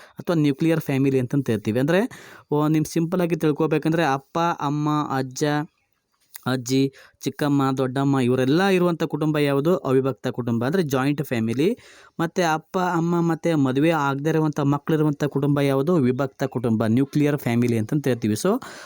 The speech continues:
ಹಾಗಾಗಿ ಒಂದನೇ ಪ್ರಶ್ನೆಗೆ ಆಪ್ಷನ್ ಸಿ ವಿಭಕ್ತ ಕುಟುಂಬ ಸರಿಯಾದ ಉತ್ತರ. ನೆಕ್ಸ್ಟ್ ನೋಡ್ರಿ, ಕಥಕ್ಕಳಿ ಇದು ಡ್ಯಾಶ್ ರಾಜ್ಯದ ನೃತ್ಯವಾಗಿದೆ? ಕರ್ನಾಟಕ, ಗೋವಾ, ಬಿಹಾರ್, ಕೇರಳ.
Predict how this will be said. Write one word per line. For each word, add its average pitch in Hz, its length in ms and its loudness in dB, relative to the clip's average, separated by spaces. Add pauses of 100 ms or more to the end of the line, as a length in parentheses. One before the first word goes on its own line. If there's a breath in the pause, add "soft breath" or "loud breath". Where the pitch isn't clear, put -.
(120)
ಹಾಗಾಗಿ 175 400 0
ಒಂದನೇ 143 440 0
ಪ್ರಶ್ನೆಗೆ 160 420 -4
ಆಪ್ಷನ್ 139 360 -2
ಸಿ 151 200 0
ವಿಭಕ್ತ 127 420 -2
ಕುಟುಂಬ 131 380 -2
ಸರಿಯಾದ 117 440 -2
ಉತ್ತರ. 110 340 -2
ನೆಕ್ಸ್ಟ್ 143 300 0
ನೋಡ್ರಿ, 214 240 2 (340 loud breath)
ಕಥಕ್ಕಳಿ 185 600 0
ಇದು 156 380 -2
ಡ್ಯಾಶ್ 156 500 -4
ರಾಜ್ಯದ 139 360 -4
ನೃತ್ಯವಾಗಿದೆ? 117 840 -4 (340 loud breath)
ಕರ್ನಾಟಕ, 160 560 -4 (260)
ಗೋವಾ, 135 480 0 (300)
ಬಿಹಾರ್, 131 520 -2 (200)
ಕೇರಳ. 117 300 -2